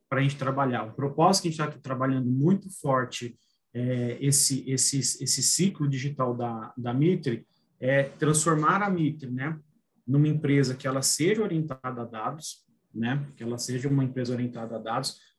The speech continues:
pra direcionar as, as iniciativas que gerem valor, e aí o valor, cada área vai ter o seu valor. Por exemplo, se eu faço um aplicativo de uma revista eletrônica que nós fizemos, aí eu vou te falar os projetos que nós embarcamos, isso é um projeto muito forte de brand.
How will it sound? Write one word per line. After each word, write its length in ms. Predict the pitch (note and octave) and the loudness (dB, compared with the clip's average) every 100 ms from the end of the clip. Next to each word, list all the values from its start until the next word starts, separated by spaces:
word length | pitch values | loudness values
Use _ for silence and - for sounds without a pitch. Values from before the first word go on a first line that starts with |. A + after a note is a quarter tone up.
| _ | _
pra 100 | C#3 | 0
direcionar 680 | C#3 E3 F3 - D#3 D3 E3+ | 4 4 4 4 4 4 4
as, 280 | F3+ F3 - | 2 0 -2
as 160 | C#3 C#3 | 0 2
iniciativas 640 | D#3+ - B2 - F3 D#3+ | 2 0 -4 2 2 2
que 120 | - | -4
gerem 380 | C#3 C#3 C#3+ C#3 - | -2 0 0 -2 -8
valor, 480 | C#3 C#3 B2 D#3 F#3+ _ _ | -2 0 0 0 -4 _ _
e 60 | B2+ | -4
aí 100 | C3+ | 0
o 80 | D3+ | 2
valor, 460 | D#3 C#3+ D3+ F3 | 4 4 4 2
cada 260 | - D#3+ C#3 | -2 -4 -2
área 160 | D#3 E3+ | -6 -6
vai 100 | E3+ | -6
ter 120 | E3 | -6
o 40 | |
seu 180 | D#3+ D#3+ | -4 0
valor. 360 | E3+ D3+ A2+ - | 4 4 2 0
Por 120 | C#3 | 0
exemplo, 260 | C3+ A#2 | 2 -2
se 80 | - | -6
eu 60 | A#2+ | -6
faço 320 | C3+ D3 - - D3+ | -2 -2 -4 -6 -2
um 160 | C#3+ | -2
aplicativo 840 | C#3 - C3+ C3 B2+ - B2 A2+ - _ _ _ _ _ _ | -2 -4 -6 -6 -6 -4 -4 -6 -12 _ _ _ _ _ _
de 100 | - | 0
uma 100 | C#3 | 2
revista 440 | C3 C#3 C3 D#3+ D3 | 2 2 4 4 2
eletrônica 560 | B2 - D3+ E3+ D3 | 0 2 4 4 2
que 120 | C3+ C3 | -2 -2
nós 200 | B2+ B2+ | -2 -2
fizemos, 480 | A#2+ D3 D#3 B2 | 0 2 2 0
aí 60 | B2 | -4
eu 80 | A#2+ | -4
vou 140 | C#3 | -4
te 80 | C#3+ | -4
falar 200 | C3 B2+ | -4 -4
os 80 | A#2+ | -4
projetos 460 | - A#2+ B2 A#2+ | -2 -2 0 -2
que 100 | - | -4
nós 180 | A#2+ A2+ | -4 -4
embarcamos, 680 | A#2+ A2+ - E3 D3 C#3 - _ _ _ | -6 -6 0 4 4 2 -6 _ _ _
isso 200 | C3 - | -2 2
é 40 | D3 | 4
um 160 | D#3 | 4
projeto 380 | D3+ D3+ D3+ D#3 | 4 4 4 4
muito 160 | D#3+ D#3 | 4 4
forte 220 | D#3+ D#3 | 0 0
de 80 | E3+ | -2
brand. 360 | D#3+ D#3+ C3+ | 0 2 0